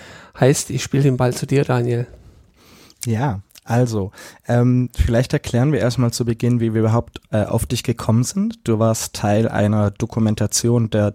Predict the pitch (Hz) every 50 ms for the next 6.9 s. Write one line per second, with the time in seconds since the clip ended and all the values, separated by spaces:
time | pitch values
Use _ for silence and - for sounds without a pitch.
0 | - - - 101 98 101 - - 101 101 98 98 98 113 123 131 131 135 139 135
1 | 123 - 139 123 - - 139 127 - 139 135 127 120 135 123 139 151 - - -
2 | - - - - - - - - - - - 110 107 110 104 104 104 - 104 107
3 | - - - - - 107 110 - - 104 - - 98 - - - 110 101 104 120
4 | - - 131 131 131 131 135 - - 107 113 110 110 107 107 104 101 - - 113
5 | 113 - - 110 104 113 107 110 101 98 107 104 104 101 104 - - 113 110 110
6 | 110 104 104 - - - - 98 95 101 113 127 - - 165 165 185